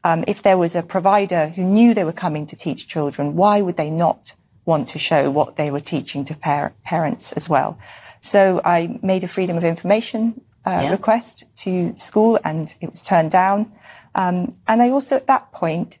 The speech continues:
Speaker 1: had a good look on the provider's website to try and understand, you know, where they're coming from, and found, uh, three, you know, I think really concerning things. Um, the first is that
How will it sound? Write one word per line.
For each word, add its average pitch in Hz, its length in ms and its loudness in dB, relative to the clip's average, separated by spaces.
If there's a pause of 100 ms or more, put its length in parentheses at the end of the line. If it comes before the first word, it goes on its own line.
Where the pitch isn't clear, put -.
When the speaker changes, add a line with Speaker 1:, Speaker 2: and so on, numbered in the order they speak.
(140)
Speaker 1:
had 214 200 0
a 202 240 4
good 240 160 2
look 214 260 0
on 190 200 2
the 185 200 -2
provider's 185 520 -2
website 190 540 -2
to 180 100 -16
try 190 180 -4
and 175 80 0
understand, 170 640 0 (580)
you 180 100 -2
know, 165 120 2
where 175 220 6
they're 180 180 4
coming 147 340 -8
from, - 360 -4 (560)
and 190 200 2
found, 190 460 0 (100)
uh, 170 300 2 (100)
three, 240 280 2 (500)
you 220 100 4
know, 170 160 2
I 220 120 -2
think 196 260 -4
really 180 180 2
concerning 160 560 2
things. 151 560 0
Um, 165 220 2
the 185 100 0
first 262 360 2
is 180 140 -4
that - 280 -2